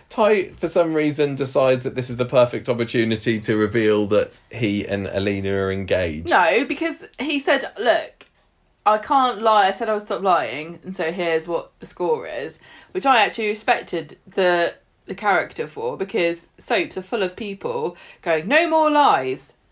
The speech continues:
Speaker 2: but I'm not gonna reveal the thing I'm keeping from you."
Speaker 1: I'm glad that he explained, uh, and told her the truth, but I don't think that just before the trial, when she's already, you know, at her
Speaker 2: Anxious.
Speaker 1: wit's end,
Speaker 2: <laughs> Yeah,
Speaker 1: was exactly
Speaker 2: not the
Speaker 1: the right
Speaker 2: best
Speaker 1: time,
Speaker 2: time.
Speaker 1: because they get to the court, they're still having a,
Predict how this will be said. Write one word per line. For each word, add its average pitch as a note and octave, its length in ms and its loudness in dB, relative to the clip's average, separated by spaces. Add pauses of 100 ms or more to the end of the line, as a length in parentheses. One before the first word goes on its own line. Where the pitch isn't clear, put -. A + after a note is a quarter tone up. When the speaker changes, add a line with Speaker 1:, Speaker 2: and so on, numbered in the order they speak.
(120)
Speaker 2:
but D3+ 100 -6
I'm D#3+ 140 -4
not B3+ 160 -4
gonna A3 160 -2
reveal G3 420 0
the F3+ 80 -4
thing G3+ 260 -6
I'm E3 240 -4
keeping G3+ 460 -6
from D3+ 280 -6
you." C#3+ 280 -6
Speaker 1:
I'm C4 140 0
glad D#4 220 0
that - 100 0
he F3+ 180 2
explained, E3+ 760 -2
uh, - 40 -4
and G2+ 300 2
told D3 360 0
her A#2 40 -2
the A2 120 0
truth, G2 420 -2
but - 80 -2
I G#2 100 2
don't C3 280 2
think A#2+ 260 -4
that A#2 220 -2
just B2+ 260 -2
before A#2 280 0
the A#2 100 -2
trial, F2+ 400 4
when G2 200 0
she's G2+ 220 -2
already, G2 720 0 (540)
you - 80 -6
know, F#2 220 0
at - 60 -4
her A#2 60 4 (200)
Speaker 2:
Anxious. G#2+ 100 2
Speaker 1:
wit's - 320 0
end, F#2+ 420 -2
Speaker 2:
<laughs> - 20 -10
Yeah, B3+ 340 2
Speaker 1:
was A#2 120 0
exactly - 440 2
Speaker 2:
not A2+ 100 4
the A#2 80 4
Speaker 1:
the A2+ 60 2
right A2 220 4
Speaker 2:
best - 80 -20
Speaker 1:
time, A2 340 0
Speaker 2:
time. F2 80 -4
Speaker 1:
because A2 460 0 (280)
they D3 120 4
get D3 260 2
to - 100 -12
the A#2 100 0
court, G#2 500 0
they're A#2 120 4
still B2+ 320 0
having A#2 260 0
a, G#2 240 2